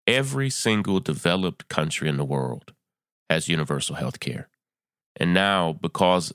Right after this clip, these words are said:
in, in part because of the pandemic, we went from having at least thirty-five million people uninsured.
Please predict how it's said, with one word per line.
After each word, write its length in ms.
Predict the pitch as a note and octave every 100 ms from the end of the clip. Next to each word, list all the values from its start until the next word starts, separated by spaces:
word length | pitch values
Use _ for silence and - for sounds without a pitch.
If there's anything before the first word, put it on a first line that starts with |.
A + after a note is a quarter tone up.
| -
in, 220 | D#2 C#2
in 240 | - D2+ D2+ _
part 280 | - - -
because 420 | F2 - E2+ D#2
of 100 | C#2+
the 80 | C#2
pandemic, 680 | - C#2+ C#2 G2+ F2+ C#2+ - _ _ _ _ -
we 180 | F2+ F2+
went 280 | E2+ F#2 -
from 200 | E2 D#2
having 440 | F2+ E2+ D#2+ D#2
at 160 | - D#2
least 480 | D2 A2+ A2+ - - -
thirty-five 560 | G2 F2+ F2 E2+ D#2+
million 380 | D#2 F#2+ G2+ F2+
people 340 | E2 F2 E2+ C#2
uninsured. 800 | D#2+ D#2 - D#2+ D#2 D2+ C#2+